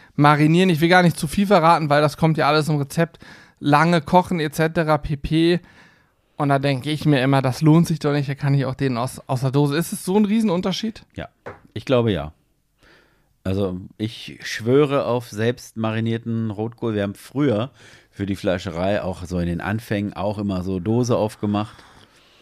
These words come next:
Speaker 1: Mhm.
Speaker 2: Aber ich weiß ja nicht. Wir, jetzt haben wir ein festes Rezept seit,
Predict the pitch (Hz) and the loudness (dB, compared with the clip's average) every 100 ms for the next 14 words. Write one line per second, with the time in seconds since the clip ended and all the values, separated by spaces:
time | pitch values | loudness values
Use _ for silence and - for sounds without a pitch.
0 | _ 151 139 165 - - _ _ _ _ | _ 0 2 2 -2 -12 _ _ _ _
1 | - 208 202 - 202 156 135 123 101 104 | -2 0 0 -2 -2 0 -4 -6 -6 -2
2 | 113 110 - - - - - - - - | -2 -2 -6 -12 -12 -10 -14 -16 -18 -16
3 | 107 107 95 90 80 - - 90 110 - | -8 -6 -6 -8 -10 -14 -16 -6 -6 -4
4 | 120 120 131 127 120 120 151 - 117 110 | -6 -2 0 0 0 -2 -4 -6 -6 -6
5 | - 185 180 - 143 139 139 | -2 -4 -4 -2 0 0 -4